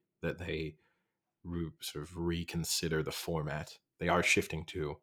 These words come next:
a larger World Cup in terms of the number of teams. That will happen no matter what, but they may change the, the numbers in the group, which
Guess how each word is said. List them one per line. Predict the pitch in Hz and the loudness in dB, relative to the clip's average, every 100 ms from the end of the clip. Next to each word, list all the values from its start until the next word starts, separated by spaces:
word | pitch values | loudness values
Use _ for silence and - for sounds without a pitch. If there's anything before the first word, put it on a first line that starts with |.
| _ _ - | _ _ -6
a | |
larger | 78 82 80 76 78 | 0 2 2 2 -2
World | 71 69 | -2 0
Cup | - - | 4 4
in | 82 | 2
terms | 87 80 | -2 0
of | 80 | 0
the | |
number | 78 80 78 | 2 2 2
of | - | 0
teams. | - 107 87 82 - - - - - | 4 6 6 4 0 -8 -20 -14 -4
That | 80 | -2
will | 80 | 2
happen | 90 85 82 | 2 2 2
no | 78 | 0
matter | 76 69 | 0 0
what, | 71 82 113 - _ - - _ - | 0 0 0 -6 _ -20 -20 _ -4
but | 78 73 71 - - _ _ _ - | -2 -2 -4 -6 -8 _ _ _ -2
they | 80 | 0
may | 80 80 82 82 | 2 2 4 2
change | 80 - 78 80 139 - - 82 | 2 2 2 0 -2 -6 -8 -8
the, | - 143 76 - | -4 -4 -6 -6
the | - | -2
numbers | 82 82 82 80 82 82 | 2 2 2 0 -2 -2
in | 78 | -4
the | |
group, | 78 - - - - _ | -4 -6 -6 -8 -14 _
which | - 78 - | -8 -4 -4